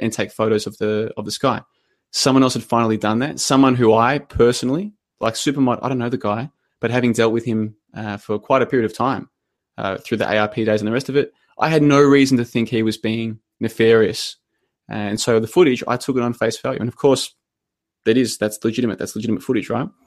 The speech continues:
And so this is now up to, uh, three hundred, uh, over three hundred views. And, uh, yeah,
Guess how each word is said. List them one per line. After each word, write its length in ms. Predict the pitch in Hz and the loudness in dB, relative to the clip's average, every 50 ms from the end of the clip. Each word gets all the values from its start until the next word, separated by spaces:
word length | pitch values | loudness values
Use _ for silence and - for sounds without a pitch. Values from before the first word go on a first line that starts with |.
| _ _ _ _ _ - | _ _ _ _ _ -6
And 100 | - - | -2 2
so 80 | 117 | 2
this 140 | 120 131 131 | 2 2 2
is 80 | 120 113 | 2 2
now 220 | 113 110 107 110 | 4 4 4 4
up 160 | 107 - - | 2 2 -2
to, 340 | - - - 110 110 107 110 | -4 -4 -2 0 0 0 0
uh, 80 | 107 107 | 0 -2
three 280 | - - - 123 123 | -4 -4 -2 -2 0
hundred, 440 | 120 120 117 117 117 113 110 107 - | 0 -2 -2 -2 -2 -4 -4 -2 0
uh, 320 | 110 107 110 110 107 113 120 | 0 0 0 0 -2 -2 -4
over 140 | - 120 123 | -4 -4 -4
three 160 | - - 120 | -2 0 0
hundred 220 | 123 117 110 107 | 0 0 0 0
views. 400 | 123 147 160 185 190 - - - _ _ _ _ _ _ _ _ _ _ _ _ _ _ _ _ _ _ _ | 2 2 4 4 2 0 -6 -12 _ _ _ _ _ _ _ _ _ _ _ _ _ _ _ _ _ _ _
And, 580 | - 131 135 143 147 147 151 151 151 151 139 - | 2 4 4 6 6 6 6 6 4 2 2 2
uh, 420 | 151 151 147 151 151 151 151 151 151 | 2 2 2 2 0 0 0 -2 -2
yeah, 220 | 156 170 190 - | -2 -2 -4 -4